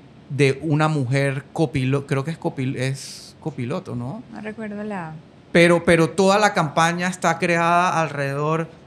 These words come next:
Speaker 1: Rafa, tú, tú que has ido al cine últimamente, ¿has visto la propaganda de Copa, eh,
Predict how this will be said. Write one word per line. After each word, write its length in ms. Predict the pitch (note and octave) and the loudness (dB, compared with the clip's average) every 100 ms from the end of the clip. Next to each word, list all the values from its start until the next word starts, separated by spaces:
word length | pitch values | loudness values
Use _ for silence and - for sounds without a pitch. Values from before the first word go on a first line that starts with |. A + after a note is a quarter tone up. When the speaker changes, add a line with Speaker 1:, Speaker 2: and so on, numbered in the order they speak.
| - | -4
Speaker 1:
Rafa, 380 | D#3+ F3 - - | -2 0 -2 -4
tú, 180 | E3+ E3 | -6 -4
tú 120 | D#3+ | -8
que 80 | D3 | -4
has 120 | F#3 | -2
ido 140 | F#3+ F#3 | 0 -2
al 120 | F3+ | -2
cine 240 | F3+ F#3 | -4 -4
últimamente, 760 | F#3+ F3+ F#3 C#3+ C#3+ D#3 D3 E3 | -4 -6 -2 -2 0 -2 0 0
¿has 160 | D3 D3+ | 2 2
visto 240 | F#3+ G#3 | 0 0
la 160 | G#3 E3+ | 0 2
propaganda 500 | D#3 C#3 C#3+ D#3+ F#3 | 0 0 0 0 0
de 180 | C#3+ - | 0 -2
Copa, 520 | F3 E3 E3+ F#3 F#3+ - - - - - | -4 0 2 2 -2 -12 -20 -20 -20 -6
eh, 760 | D3 C#3+ C#3 C3+ B2+ B2 A#2 | -2 0 0 -2 -2 -4 -8